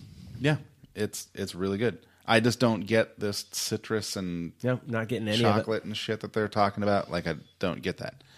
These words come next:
Speaker 2: It's absolutely beautiful.
Speaker 1: I get, it's, it is,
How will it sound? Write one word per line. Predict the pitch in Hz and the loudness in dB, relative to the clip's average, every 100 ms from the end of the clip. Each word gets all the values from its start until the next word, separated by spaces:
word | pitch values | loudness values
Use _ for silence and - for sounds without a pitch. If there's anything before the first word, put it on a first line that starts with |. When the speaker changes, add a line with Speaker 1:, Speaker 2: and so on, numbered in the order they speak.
| - | -6
Speaker 2:
It's | 123 | 0
absolutely | 131 139 131 104 | 0 0 -2 -6
beautiful. | 95 107 107 - _ _ _ _ | -6 -6 -10 -18 _ _ _ _
Speaker 1:
I | - 104 | -2 4
get, | 123 139 | 4 4
it's, | 117 - | 0 -2
it | - 117 | 2 8
is, | 123 123 - | 10 8 4